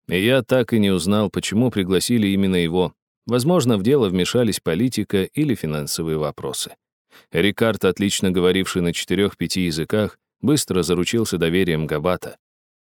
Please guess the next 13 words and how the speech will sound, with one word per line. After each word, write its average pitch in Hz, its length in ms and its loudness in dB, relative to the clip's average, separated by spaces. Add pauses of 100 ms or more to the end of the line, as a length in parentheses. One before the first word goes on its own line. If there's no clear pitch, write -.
Подозреваю, 120 840 2
это 120 260 2
произошло 110 560 2
прежде 107 420 0
всего 101 320 2
благодаря 92 480 2
его 87 300 2
умению 95 480 2
весьма 92 380 0
красноречиво 90 720 0
излагать 82 460 0
свои 80 300 0
идеи, 87 380 0